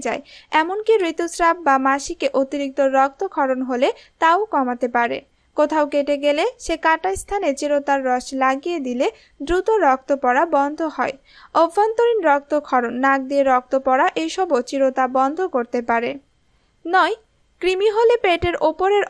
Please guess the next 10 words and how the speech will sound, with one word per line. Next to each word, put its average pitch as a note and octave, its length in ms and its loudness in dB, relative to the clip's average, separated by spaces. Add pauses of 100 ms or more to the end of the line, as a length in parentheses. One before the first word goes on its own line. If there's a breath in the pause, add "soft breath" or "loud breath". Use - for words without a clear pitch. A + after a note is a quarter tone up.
অংশটা D#4 440 -2
মোচড়ায়, B3 600 -2
ব্যথা D4 300 -2
করে। A#3+ 280 -2 (240)
পেটে D4+ 280 0
কৃমি D4 400 -6
হলে E4 180 0 (120)
আধা D#4 280 0
গ্রাম G4 260 -2
চিরতার D4 480 0